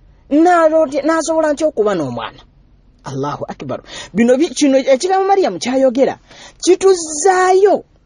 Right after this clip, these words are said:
ku bigambo bye twalabye olunaku olw'eggulo. Bwe mba mujjukira bulungi.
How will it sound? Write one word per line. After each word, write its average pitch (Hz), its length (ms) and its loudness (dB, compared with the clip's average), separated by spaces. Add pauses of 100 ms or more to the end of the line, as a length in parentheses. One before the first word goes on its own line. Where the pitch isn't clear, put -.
(440)
ku 226 140 0
bigambo 302 760 2 (260)
bye 233 200 2
twalabye 294 720 2 (240)
olunaku 190 380 2
olw'eggulo. 139 440 -2
Bwe 160 120 -4
mba 254 140 2
mujjukira 170 420 -2
bulungi. 151 400 0